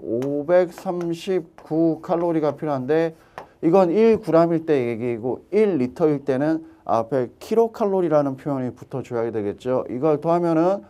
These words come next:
어, 육백삼십오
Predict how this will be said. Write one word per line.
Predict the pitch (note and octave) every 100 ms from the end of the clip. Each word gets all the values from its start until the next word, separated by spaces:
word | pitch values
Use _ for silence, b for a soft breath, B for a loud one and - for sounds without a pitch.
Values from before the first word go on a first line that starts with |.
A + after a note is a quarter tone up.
| b b b b
어, | A#2 G#2+
육백삼십오 | B2 C#3+ - G3 G3+ - _ _ _ _ _ - G3 G3+ G3 - A3 - _ A#2+ E3 F3